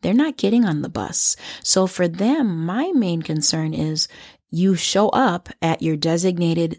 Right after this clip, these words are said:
synchronous times. That is the expectation. And the parents know that's the expectation.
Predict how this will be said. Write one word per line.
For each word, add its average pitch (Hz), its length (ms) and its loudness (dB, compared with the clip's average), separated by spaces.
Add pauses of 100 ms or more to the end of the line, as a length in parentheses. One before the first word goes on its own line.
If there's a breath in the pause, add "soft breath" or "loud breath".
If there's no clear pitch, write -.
synchronous 170 600 0
times. - 540 -2
That 160 340 0
is 180 160 2
the - 100 -4
expectation. - 720 -6
And 165 160 0
the 151 80 -2
parents 285 460 2
know - 160 -4
that's - 240 -8
the - 80 -6
expectation. - 760 -10